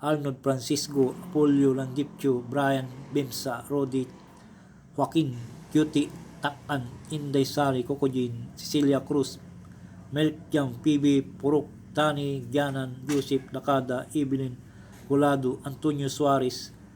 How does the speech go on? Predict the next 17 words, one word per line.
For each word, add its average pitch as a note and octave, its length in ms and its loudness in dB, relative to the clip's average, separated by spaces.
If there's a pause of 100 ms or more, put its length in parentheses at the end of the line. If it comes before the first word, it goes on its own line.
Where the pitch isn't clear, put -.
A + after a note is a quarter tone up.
(260)
Ruan C#3 560 0
Ninuso, C3+ 640 0 (240)
Marvin C3+ 560 0
T C#3+ 160 2
V, B2 320 0 (1500)
Cool D#3 240 8
Dudes D3 320 2
T D3+ 240 0
V, B2+ 240 0
Karen C#3 480 2
Ocampo, C3+ 480 -4 (240)
Jevelyn C3+ 640 0
Igano, B2+ 480 -4
Shani, B2+ 480 -4 (720)
Allen C#3+ 480 0 (640)
Ramos, - 800 0
Fabriag, C3 560 2